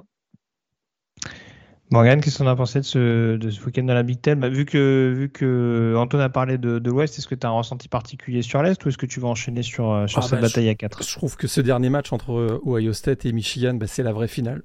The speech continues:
Speaker 2: hein. Ça, c'est, euh, c'est, on, on l'attendait, on l'avait un peu, euh, on l'avait un peu prédit, euh, même si on avait quelques doutes sur Michigan en début de saison, mais le, le, le, le, le, le début, de, le, on va dire le mois de septembre nous a, euh, de, des Wolverines nous a rassurés.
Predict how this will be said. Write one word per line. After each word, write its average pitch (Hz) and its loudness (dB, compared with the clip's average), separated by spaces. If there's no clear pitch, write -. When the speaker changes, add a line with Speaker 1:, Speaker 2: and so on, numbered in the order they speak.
Speaker 2:
hein. 120 -6
Ça, 135 -8
c'est, 117 -4
euh, 117 -6
c'est, 127 -8
on, 120 -8
on 131 -4
l'attendait, 123 -4
on 139 -4
l'avait 113 -4
un 113 -2
peu, 123 -2
euh, 104 -4
on 110 -4
l'avait 107 -4
un 131 -4
peu 131 -2
prédit, 170 0
euh, 113 -2
même 113 -4
si - -10
on 127 -4
avait 104 -4
quelques 123 -6
doutes 131 -6
sur 123 -4
Michigan - -4
en 117 -2
début 107 -4
de - -14
saison, 127 -2
mais 147 -4
le, 104 -4
le, 120 -2
le, 113 -6
le, 123 -6
le, 143 -8
le 117 -4
début, 147 -2
de, 156 -2
le, 120 -4
on - -6
va 120 -4
dire 131 -2
le 123 -2
mois 131 -2
de - -16
septembre 156 -4
nous 117 -4
a, 117 -6
euh, 147 -8
de, 120 -4
des 113 -2
Wolverines 123 -4
nous 113 -2
a 110 0
rassurés. 123 -6